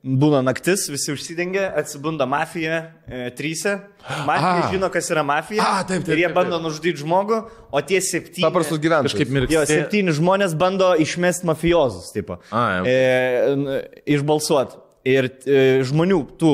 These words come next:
Speaker 1: civilių tikslas yra, e, kuo greičiau suprast, kas meluoja, nes tu turi, visi turi sakyt, kad jie yra civiliai.
Speaker 2: Aha.
Speaker 1: Tu, e, i-,
Speaker 2: Aš
Speaker 1: o
Speaker 2: esu žaidęs.
Speaker 1: Jo,
Speaker 3: Taip.
Speaker 1: ir
Speaker 2: Aha.
Speaker 1: iš tikro atrodo paprasta. Nu, blet, koks skirtumas, ar tu mafija, ar civilis? Būk act natural, ane?
Speaker 2: No.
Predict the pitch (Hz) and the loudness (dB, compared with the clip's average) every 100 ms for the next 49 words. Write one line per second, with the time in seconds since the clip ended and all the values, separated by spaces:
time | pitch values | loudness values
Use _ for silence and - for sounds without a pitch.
0 | 120 101 147 143 151 120 156 143 139 117 | 2 0 0 2 0 0 -4 0 0 0
1 | 135 131 120 110 - 117 113 110 143 123 | 2 4 4 0 -2 0 0 2 -2 -2
2 | 120 143 131 185 - - 143 151 120 110 | -2 -2 0 -2 -2 -2 -4 -2 -2 2
3 | 113 165 196 147 160 202 190 196 180 165 | 2 2 -2 -4 -2 -2 0 -2 0 -2
4 | - 214 214 175 175 180 180 165 165 160 | -2 -2 -2 -2 -4 -2 0 2 0 -2
5 | 165 160 104 80 _ - 107 110 139 156 | -2 0 0 -4 _ -8 -6 -2 -4 -6
6 | - _ 147 147 143 139 - - - 127 | -14 _ 2 4 6 4 0 -4 -2 2
7 | 123 127 - 143 - 135 185 190 170 175 | 4 2 2 0 2 0 0 -2 -2 -2
8 | 123 90 - 156 190 120 202 311 156 165 | -2 -4 2 4 4 4 2 0 0 0
9 | 180 156 180 262 277 233 214 247 240 - | 2 0 0 0 2 2 2 2 2 0
10 | 233 214 156 - 175 220 202 - 233 240 | -2 0 -4 -4 -2 0 0 0 -2 -2
11 | - 226 160 139 131 170 175 190 240 233 | -2 -2 0 -2 2 2 2 0 2 0
12 | 220 226 226 147 127 240 285 - 196 247 | -2 -2 -2 -2 -2 -2 -2 -2 -2 -2
13 | 202 208 208 165 113 90 123 143 202 - | 0 0 0 -2 -2 -4 -4 -2 -2 -2
14 | 95 | -4